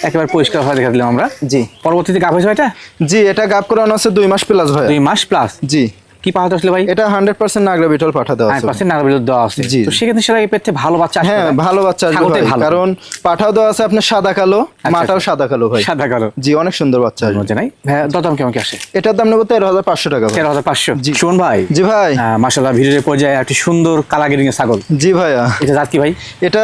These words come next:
Speaker 2: বিটলের সাথে হরিয়ানার ক্রস ভাই।
Speaker 1: আচ্ছা, দুটা মিলে কিন্তু ক্রস হয়, হ্যাঁ?
Speaker 2: জি, জি ভাই।
Speaker 1: আর
Speaker 2: দেখেন
Speaker 1: শোন ভাই
Speaker 2: এই যে
Speaker 1: কিন্তু
Speaker 2: সোনালী
Speaker 1: প্রত্যেক
Speaker 2: বর্ণ
Speaker 1: ভিডিওতে
Speaker 2: রেখ আর
Speaker 1: বলেছে।
Speaker 2: হচ্ছে কান।
Speaker 1: জি, জি, জি।
Speaker 2: এটা আপনার আসছে হরিয়ানার।
Speaker 1: হরিয়ানা।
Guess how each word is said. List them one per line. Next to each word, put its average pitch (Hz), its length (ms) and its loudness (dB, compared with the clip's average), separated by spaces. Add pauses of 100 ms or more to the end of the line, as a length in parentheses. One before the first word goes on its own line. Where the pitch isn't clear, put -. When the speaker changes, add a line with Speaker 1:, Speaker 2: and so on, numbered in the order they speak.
Speaker 2:
বিটলের 220 500 2
সাথে 247 160 0
হরিয়ানার 226 540 2
ক্রস 180 300 0
ভাই। 139 200 2 (120)
Speaker 1:
আচ্ছা, 120 240 -4 (140)
দুটা 226 200 0
মিলে 214 200 2
কিন্তু 262 200 0
ক্রস 208 300 0
হয়, 147 140 0
হ্যাঁ? 233 260 0
Speaker 2:
জি, 190 200 2
জি 156 140 2
ভাই। 135 180 2
Speaker 1:
আর 135 60 0
Speaker 2:
দেখেন 180 140 2
Speaker 1:
শোন - 80 0
ভাই 226 100 2
Speaker 2:
এই 190 40 -2
যে 247 60 4
Speaker 1:
কিন্তু 190 120 -4
Speaker 2:
সোনালী 226 280 2
Speaker 1:
প্রত্যেক 240 80 2
Speaker 2:
বর্ণ 240 160 2
Speaker 1:
ভিডিওতে 233 100 2
Speaker 2:
রেখ 226 200 2
আর 214 120 2
Speaker 1:
বলেছে। 202 60 0
Speaker 2:
হচ্ছে 208 220 -2
কান। 175 320 0 (280)
Speaker 1:
জি, 180 80 4 (100)
জি, 127 80 2
জি। 117 120 0 (120)
Speaker 2:
এটা 190 180 0
আপনার 233 280 2
আসছে 214 200 -2
হরিয়ানার। 180 600 0
Speaker 1:
হরিয়ানা। 139 320 0